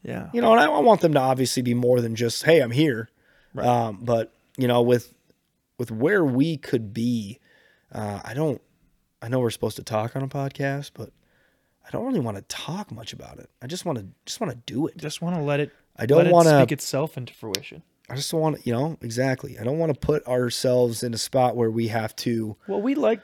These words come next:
Speaker 1: we like being the underdog feel. Like, we like
Speaker 2: Yeah.
Speaker 1: being that, we don't,
Speaker 2: Yeah.
Speaker 1: we don't wanna be,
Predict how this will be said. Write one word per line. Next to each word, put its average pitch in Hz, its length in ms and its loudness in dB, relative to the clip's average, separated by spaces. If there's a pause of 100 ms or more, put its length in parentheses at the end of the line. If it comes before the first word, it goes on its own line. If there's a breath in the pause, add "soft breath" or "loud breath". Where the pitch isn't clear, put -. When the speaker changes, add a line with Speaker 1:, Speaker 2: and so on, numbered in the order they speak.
(100)
Speaker 1:
we 185 100 -4
like 190 300 -4
being 151 380 -2
the 147 140 -2
underdog 165 520 -6
feel. - 300 -18
Like, 135 180 -10
we 143 120 -4
like 147 260 -2
Speaker 2:
Yeah. 311 160 4
Speaker 1:
being 147 160 0
that, 143 280 -4 (200)
we 156 100 -8
don't, 220 140 -4
Speaker 2:
Yeah. 185 160 4
Speaker 1:
we 185 60 2
don't 269 180 -4
wanna 247 220 -4
be, 120 420 -6